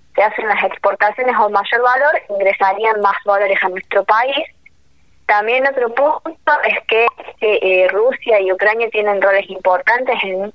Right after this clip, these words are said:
materia de, eh, aceite de girasol o cuestiones de la cadena del trigo,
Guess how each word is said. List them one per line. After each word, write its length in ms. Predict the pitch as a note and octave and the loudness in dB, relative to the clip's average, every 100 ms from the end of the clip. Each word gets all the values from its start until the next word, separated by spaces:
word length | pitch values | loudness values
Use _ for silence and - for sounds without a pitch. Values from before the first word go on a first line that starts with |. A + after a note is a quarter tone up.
| - | -2
materia 560 | F#3 F#3 G3 G3+ G3 | -2 0 0 2 2
de, 440 | F#3+ F#3+ G3 G3+ G3+ - - - | 2 2 2 2 0 -4 -8 -4
eh, 180 | G#3 F#3+ | 0 2
aceite 400 | - - F#3+ F3+ | 2 0 -4 -2
de 80 | F#3+ | -2
girasol 840 | G3+ F#3+ - - B3 C4 C4 B3 A#3+ | 0 0 0 -2 2 4 6 4 2
o 140 | F#3 F3+ | -2 -2
cuestiones 460 | F#3+ G#3 G3 G#3 | -4 -4 -4 -4
de 80 | G#3 | -2
la 100 | F#3 | 0
cadena 280 | F#3+ G3 G#3+ | 0 0 0
del 140 | A#3 | 0
trigo, 300 | A#3 D4 D#4 | 0 2 4